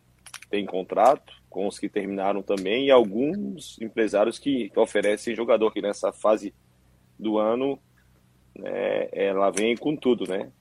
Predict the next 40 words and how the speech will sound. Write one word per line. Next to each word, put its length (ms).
Os 100
joga-, 300
os, 80
os 380
empresários 520
oferecem 540
todo 220
tipo 260
de 80
jogador, 560
eu 120
apenas 380
comunico 440
a 60
eles 140
que 180
há, 200
há 200
interesse, 520
não 100
descarto 400
nenhum 260
jogador, 540
mesmo 240
que 120
não 180
<laughs> 120
esteja 320
dentro 280
do, 200
do 80
padrão 380
do 100
Avaí, 420
das 200
condições, 760
enfim, 280
técnicas, 460
financeiras, 540
mas 380